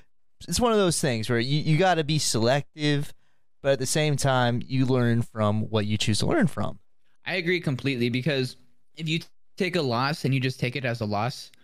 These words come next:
Speaker 2: it's a loss. But if you take a loss and you try to learn from your mistakes and better it, yeah, it sucks, but
Speaker 1: At least you got something out of it.
Speaker 2: you got out of it. Yeah, there's always a, at least a silver lining in things, and you gotta,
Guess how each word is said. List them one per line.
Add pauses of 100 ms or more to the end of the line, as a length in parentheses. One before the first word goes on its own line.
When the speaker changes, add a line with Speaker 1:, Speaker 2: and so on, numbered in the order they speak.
(500)
Speaker 2:
it's
a
loss.
But
if
you
take
a
loss
and
you
try
to
learn
from
your
mistakes
and (120)
better
it,
yeah,
it
sucks, (760)
but
Speaker 1:
At
least
you
got
something
out
of
it.
Speaker 2:
you
got
out
of
it.
Yeah,
there's
always
a,
at
least
a
silver
lining
in
things,
and
you
gotta,